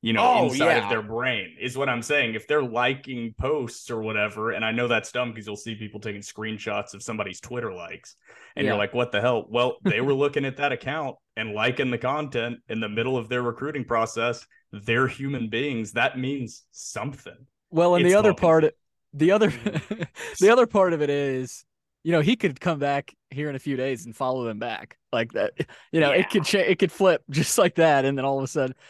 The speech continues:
Speaker 3: "Oh, we're good, but Vanny, we're, we're good, guys. We're, it, it's all, it's all
Speaker 2: Yeah.
Speaker 3: fine." Like, so it's just
Speaker 1: Also,
Speaker 3: but
Speaker 1: if I
Speaker 3: I,
Speaker 1: sound,
Speaker 3: I
Speaker 1: if I sound off track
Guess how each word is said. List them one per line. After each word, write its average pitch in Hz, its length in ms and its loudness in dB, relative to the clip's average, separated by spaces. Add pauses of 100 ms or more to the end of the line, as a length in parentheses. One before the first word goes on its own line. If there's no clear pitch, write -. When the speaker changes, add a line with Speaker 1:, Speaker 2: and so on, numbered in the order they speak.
(160)
Speaker 3:
"Oh, 269 160 10
we're 262 140 10
good, 226 320 8
but 220 140 6
Vanny, 240 360 0
we're, 175 220 -8
we're 208 140 -2
good, 202 200 4
guys. 160 320 2
We're, 185 200 -2
it, 175 260 -4
it's 175 180 -6
all, 196 140 2
it's 165 160 -6
all 180 180 2
Speaker 2:
Yeah. 143 220 0
Speaker 3:
fine." 120 140 -4
Like, 127 220 -6
so 156 180 0
it's 180 200 0
just - 300 -6 (140)
Speaker 1:
Also, 143 320 4
Speaker 3:
but - 80 0
Speaker 1:
if - 60 2
I 254 80 8
Speaker 3:
I, 143 40 6
Speaker 1:
sound, 135 360 4
Speaker 3:
I - 60 -20
Speaker 1:
if 131 160 -6
I 135 120 2
sound 135 280 -4
off 120 240 -6
track 110 480 -6